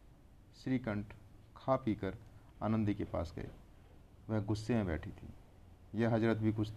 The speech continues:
तीखे थे। आनंदी ने पूछा, "चित्त तो प्रसन्न है?" श्रीकंठ बोले, "बहुत प्रसन्न है, पर तुमने आजकल घर में यह क्या उपद्रव मचा रखा है?" आनंदी की त्योरियां और चढ़ गईं।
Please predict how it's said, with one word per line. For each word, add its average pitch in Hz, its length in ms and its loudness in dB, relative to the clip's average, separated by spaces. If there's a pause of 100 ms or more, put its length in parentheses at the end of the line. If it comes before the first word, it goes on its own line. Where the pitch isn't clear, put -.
तीखे 113 360 2
थे। 113 120 -2 (580)
आनंदी 117 440 6
ने 113 100 6
पूछा, 113 380 2
"चित्त - 380 -2
तो 127 80 2
प्रसन्न 117 320 2
है?" 156 260 2 (460)
श्रीकंठ 117 380 2
बोले, 107 300 2 (600)
"बहुत 170 260 4
प्रसन्न 185 300 2
है, 180 200 4 (460)
पर 135 100 4
तुमने 139 320 2
आजकल 151 340 8
घर 139 180 2
में 151 160 4
यह 151 80 6
क्या 175 220 4
उपद्रव 170 320 4
मचा 165 280 4
रखा 160 280 0
है?" 180 120 -4 (1000)
आनंदी 139 380 2
की 139 100 4
त्योरियां 113 540 4 (560)
और 113 160 8
चढ़ 101 180 0
गईं। 80 160 0